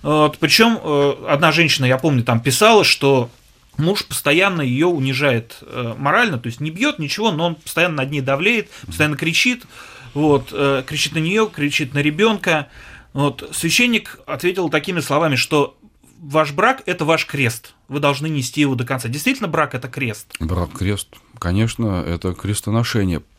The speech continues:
Speaker 2: поскольку он стоит на жертвенной любви. Жертвенная любовь — это всегда крестоношение. Это готовность отдать себя другому. Не когда тебе хочется, а когда тебе не хочется.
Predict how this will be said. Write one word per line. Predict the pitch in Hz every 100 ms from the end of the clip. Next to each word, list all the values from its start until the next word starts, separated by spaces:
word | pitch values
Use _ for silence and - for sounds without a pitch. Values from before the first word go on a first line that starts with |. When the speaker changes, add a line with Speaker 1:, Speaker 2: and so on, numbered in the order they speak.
| -
Speaker 2:
поскольку | 98 - - 120 143 - 151 - _
он | 101 107 76
стоит | - - - - 87 104 135 110
на | 113 90
жертвенной | 95 110 - 107 104
любви. | 98 87 85
Жертвенная | 85 123 143 143 135 131
любовь — | 113 98 82
это | 95 107
всегда | - 117 147
крестоношение. | - 110 - 101 98 - 73 65 - - - -
Это | 101 113
готовность | 127 151 170 131 -
отдать | 101 127 131
себя | 104 110
другому. | 101 95 87 80 67 - - -
Не | - 104
когда | 113 156
тебе | 165 135 123
хочется, | - 104 - -
а |
когда | 92 92
тебе | 92 110 127
не | 147
хочется. | - 110 - -